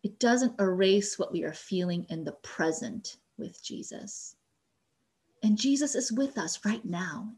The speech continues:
in the present moment, whatever we're holding, whatever we're bringing in. Jesus is with us there. We don't have to move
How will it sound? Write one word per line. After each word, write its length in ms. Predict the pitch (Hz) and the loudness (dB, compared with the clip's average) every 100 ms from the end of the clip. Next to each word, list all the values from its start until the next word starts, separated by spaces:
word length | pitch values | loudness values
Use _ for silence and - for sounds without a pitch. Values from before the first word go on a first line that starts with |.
| - | 6
in 200 | 233 233 | 8 8
the 80 | |
present 420 | 214 - 175 175 - | 4 -2 -4 -4 -6
moment, 500 | 160 156 170 190 - - - - | -6 -4 -4 -6 -10 -20 -20 0
whatever 320 | 214 226 233 | 4 6 6
we're 140 | 233 226 | 4 0
holding, 500 | - - 170 160 160 | -2 -8 -6 -4 0
whatever 320 | 175 214 226 | 2 2 4
we're 160 | 233 | 2
bringing 400 | 214 180 170 165 - | 2 0 -2 -2 -4
in. 360 | 151 175 160 - _ _ _ _ - | -4 -4 -6 -8 _ _ _ _ -6
Jesus 400 | - 202 208 - | 2 2 2 0
is 200 | 196 - | -2 2
with 240 | 208 269 | 0 0
us 380 | - - 202 - _ | -2 -4 -6 -8 _
there. 460 | - 185 156 - 202 _ _ _ _ _ _ _ _ _ _ _ _ _ _ _ - | 2 2 2 -2 -8 _ _ _ _ _ _ _ _ _ _ _ _ _ _ _ 2
We 60 | 196 | 8
don't 200 | 233 226 | 8 8
have 220 | 226 - | 2 6
to 100 | 240 | 12
move 500 | 208 208 220 226 | 12 12 12 12